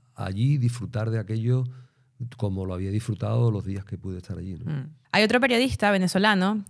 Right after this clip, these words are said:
Speaker 2: que te quiso hacer una pregunta referente a Venezuela. Es arroba Eduardo Pino dieciocho. Él te pregunta, "¿Qué fue lo que más te gustó de tu visita a Venezuela?".
Speaker 1: Mira, eh,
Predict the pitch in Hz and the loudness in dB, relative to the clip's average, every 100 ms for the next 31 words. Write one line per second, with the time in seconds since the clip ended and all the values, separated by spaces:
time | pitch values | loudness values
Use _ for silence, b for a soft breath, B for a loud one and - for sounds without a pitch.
0 | - 175 165 156 151 143 147 - - - | -4 0 2 2 2 0 -4 -8 -12 -20
1 | _ - 165 160 147 165 156 185 190 175 | _ -6 -4 -2 -2 -2 -2 0 0 0
2 | 165 147 143 160 170 165 151 143 143 156 | 0 0 0 0 2 0 -2 -2 0 0
3 | 165 160 262 240 156 160 151 143 - 165 | 0 0 2 2 0 0 0 -2 -2 -2
4 | 165 165 160 165 170 175 165 151 156 170 | 0 0 2 0 0 0 2 2 0 0
5 | 175 180 185 202 214 - 202 247 - 175 | 0 0 0 0 0 0 -4 0 2 4
6 | 170 170 170 175 170 156 156 160 160 190 | 2 0 0 2 2 2 2 0 0 2
7 | 190 - 175 - 262 302 196 190 220 202 | 2 0 -2 0 0 2 2 0 0 -2
8 | 226 233 185 175 160 160 170 175 - 202 | -2 -2 -2 -2 -2 -2 -2 -2 -4 -4
9 | 180 156 _ - - - 110 110 90 98 | -4 -8 _ -18 -14 -2 0 0 -2 -4
10 | 95 95 - | -4 -4 -8